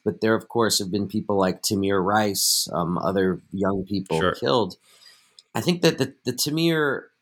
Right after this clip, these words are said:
Speaker 1: Rice story was certainly something that people talked about, um, particularly those who lived in the Midwest,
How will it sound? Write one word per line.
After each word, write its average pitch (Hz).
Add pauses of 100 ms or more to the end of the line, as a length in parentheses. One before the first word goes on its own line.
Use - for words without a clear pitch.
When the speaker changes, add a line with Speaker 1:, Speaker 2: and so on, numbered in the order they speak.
(260)
Speaker 1:
Rice 120
story 110
was 95
certainly 104
something 101
that 92
people 101
talked 92
about, 90 (100)
um, 90
particularly 101
those 90
who 98
lived 95
in 87
the 87
Midwest, 87